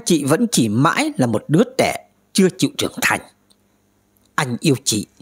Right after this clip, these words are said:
yêu bằng cả tình yêu chân thành. Chỉ vì anh tin chắc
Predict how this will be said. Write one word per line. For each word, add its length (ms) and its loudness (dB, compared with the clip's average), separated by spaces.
yêu 180 6
bằng 220 0
cả 100 0
tình 120 -4
yêu 220 2
chân 200 0
thành. 180 -2
Chỉ 160 4
vì 200 4
anh 320 -2
tin 220 2
chắc 220 0